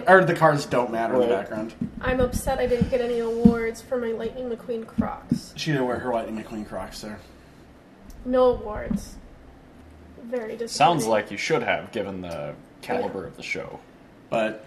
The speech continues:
Speaker 3: I
Speaker 1: yeah.
Speaker 3: was, I was concerned because I was like, "Oh, they're not imports,"
Speaker 1: Like, the whole
Speaker 3: but
Speaker 1: point of, like, going is you're trying to, like, meet up with, like, Brian Yanich.
Speaker 2: Sure.
Speaker 1: And, but, like, he
Speaker 2: Did
Speaker 1: was,
Speaker 2: he
Speaker 1: like,
Speaker 2: go to this?
Speaker 1: Yeah,
Speaker 3: He
Speaker 1: he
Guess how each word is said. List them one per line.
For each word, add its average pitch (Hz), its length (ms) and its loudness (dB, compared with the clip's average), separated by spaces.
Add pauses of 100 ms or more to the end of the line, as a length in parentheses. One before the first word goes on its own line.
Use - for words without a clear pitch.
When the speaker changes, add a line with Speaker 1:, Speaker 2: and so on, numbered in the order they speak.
Speaker 3:
I 277 80 6
Speaker 1:
yeah. - 80 6
Speaker 3:
was, 359 120 2
I 302 160 4
was 359 120 0
concerned 370 520 0
because 302 160 -6
I - 20 0
was 269 100 0
like, 254 180 2
"Oh, 339 140 2
they're 311 140 -2
not 277 180 2
imports," 254 540 -2
Speaker 1:
Like, 208 100 10
the 220 80 10
whole 226 140 10
Speaker 3:
but - 60 2
Speaker 1:
point 208 200 8
of, 170 80 4
like, 139 180 4
going 139 260 8
is 143 100 2
you're 139 80 2
trying 147 180 4
to, 156 80 8
like, 139 100 6
meet 127 160 2
up 131 140 4
with, 131 80 -2
like, 117 160 -2
Brian 113 500 0
Yanich. 110 380 -2
Speaker 2:
Sure. 240 320 6
Speaker 1:
And, 151 300 6
but, 151 140 8
like, 139 180 6
he 147 100 0
Speaker 2:
Did 147 100 6
Speaker 1:
was, - 20 4
Speaker 2:
he 139 80 6
Speaker 1:
like, 123 40 4
Speaker 2:
go 113 140 4
to 147 60 0
this? 220 300 -2
Speaker 1:
Yeah, 196 340 10
Speaker 3:
He - 40 2
Speaker 1:
he 175 60 4